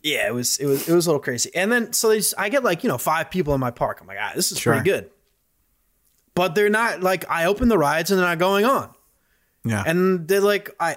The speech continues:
Speaker 1: I look, and they're like, "Oh, I forget what they were complaining about." But then
Speaker 2: Oh,
Speaker 1: I
Speaker 2: so this, you should mention how you're able to do that, that
Speaker 1: You
Speaker 2: mechanic.
Speaker 1: can click on the people and it gives you, like, a view. You can click on the rides and it gives you different things you could see. If it's
Speaker 2: Hmm.
Speaker 1: like, how much the ride costs to go on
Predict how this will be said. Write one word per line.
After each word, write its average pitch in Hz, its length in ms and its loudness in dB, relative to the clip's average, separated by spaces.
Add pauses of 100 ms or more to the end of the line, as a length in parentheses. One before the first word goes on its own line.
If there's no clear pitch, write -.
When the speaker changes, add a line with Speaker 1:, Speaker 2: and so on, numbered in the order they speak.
Speaker 1:
I 143 120 -2
look, 202 480 0 (720)
and 143 140 -2
they're 147 120 2
like, 143 180 2
"Oh, 143 40 -4
I 160 300 0
forget 180 240 -2
what 160 120 0
they 160 80 2
were 147 80 2
complaining 151 400 -2
about." 117 300 -4 (240)
But 160 100 2
then 226 220 2
Speaker 2:
Oh, 151 40 2
Speaker 1:
I 190 100 0
Speaker 2:
so 143 80 2
this, 139 240 0
you 151 60 2
should 147 160 2
mention 147 500 0
how 135 160 -4
you're 123 160 0
able 110 140 -4
to 101 100 -10
do 113 140 -4
that, 87 280 -10
that 123 140 -4
Speaker 1:
You - 40 -12
Speaker 2:
mechanic. 196 280 2
Speaker 1:
can 180 120 -6
click 240 280 -2
on 214 100 2
the 185 80 2
people 185 340 0
and 139 80 0
it 139 60 0
gives 143 220 -4
you, 139 80 0
like, 131 160 -2
a 127 60 -4
view. 127 240 -2
You 120 140 -10
can 143 120 -4
click 196 200 0
on 170 120 0
the 139 100 2
rides 139 480 0
and 131 80 -2
it 123 60 -4
gives 123 200 -4
you 123 60 -10
different 127 300 -4
things 120 200 -6
you 120 60 -10
could 110 140 -12
see. 135 280 -2 (480)
If 143 140 0
it's 127 160 0
Speaker 2:
Hmm. 143 40 2
Speaker 1:
like, 135 100 0
how 185 160 -2
much 156 200 0
the 143 80 0
ride 143 300 -2
costs 147 360 -2
to 131 100 -8
go 175 260 2
on 156 460 -2